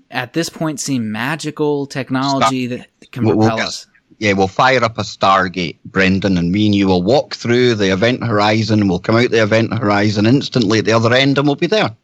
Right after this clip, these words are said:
Speaker 1: Yeah, that, that's, that's
Speaker 2: <laughs>
Speaker 1: what we'll have to do. Yeah. I mean, and then, you know, we've talked, we talked about this on the last episode that we did together, but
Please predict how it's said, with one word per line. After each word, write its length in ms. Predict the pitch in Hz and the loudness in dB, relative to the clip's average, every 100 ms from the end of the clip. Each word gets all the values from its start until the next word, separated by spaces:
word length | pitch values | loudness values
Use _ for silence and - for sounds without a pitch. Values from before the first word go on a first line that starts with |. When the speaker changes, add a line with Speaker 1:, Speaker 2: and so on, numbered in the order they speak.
| _ _ | _ _
Speaker 1:
Yeah, 320 | 135 170 135 | -4 -2 -2
that, 240 | 117 151 147 | -2 -4 -4
that's, 280 | 139 - - | -6 -6 -4
that's 400 | 165 190 127 135 | -4 -4 -6 -4
Speaker 2:
<laughs> 20 | |
Speaker 1:
what 220 | 156 165 | -4 -2
we'll 120 | 143 | -2
have 200 | 143 196 | -4 -6
to 100 | - | -8
do. 180 | 107 - | -10 -10
Yeah. 280 | - 147 147 - - - - - | -8 -6 -6 -10 -20 -20 -10 -2
I 80 | |
mean, 340 | 185 196 175 - | 0 0 -2 -8
and 160 | 160 190 | -4 0
then, 280 | 208 202 190 | 0 0 -4
you 160 | 190 175 | -6 -4
know, 80 | |
we've 180 | 151 170 | -4 -4
talked, 260 | - 214 208 | -2 -2 -2
we 160 | 185 | -4
talked 240 | 190 233 233 | 0 0 2
about 140 | 220 | -2
this 100 | 190 | -2
on 100 | 180 | -4
the 60 | 139 | -2
last 440 | 123 165 233 - | -2 -2 -4 -4
episode 500 | 131 113 127 107 113 | -6 -6 -8 -8 -8
that 140 | 117 110 | -8 -8
we 100 | 113 | -8
did 180 | 110 | -10
together, 280 | 110 110 110 | -10 -10 -10
but 260 | 131 151 | -8 -8